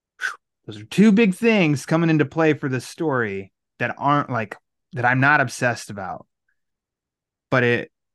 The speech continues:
I mean, you have the same guy that's been constructing this whole universe. He's continuing on. So I, I, like, also didn't have any doubts. It was more so like,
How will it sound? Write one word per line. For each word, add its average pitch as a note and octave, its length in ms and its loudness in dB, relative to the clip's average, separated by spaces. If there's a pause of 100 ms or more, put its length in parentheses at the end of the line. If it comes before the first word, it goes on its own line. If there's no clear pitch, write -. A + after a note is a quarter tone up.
I B2+ 60 -8
mean, A#2+ 100 -6
you A#2+ 120 -6
have B2 160 0
the A#2 100 -6
same C3+ 420 -2
guy A#2+ 320 0
that's A2 220 -10
been A#2 160 -10
constructing A2+ 580 -6
this A2 160 -8
whole A2+ 460 -2 (100)
universe. G#2+ 840 -8
He's C3 260 -2
continuing A2 600 -6
on. F#2+ 400 -8 (880)
So A2 560 -2 (300)
I, C3 160 -2
I, C3 140 0
like, A#2+ 200 -2
also B2 300 -4
didn't A2+ 220 -8
have A2 180 -6
any G2 120 -8
doubts. F#2+ 460 -10
It C#3 80 -6
was A#2 220 -4
more A2+ 180 -4
so A2 180 -12
like, F#2 320 -12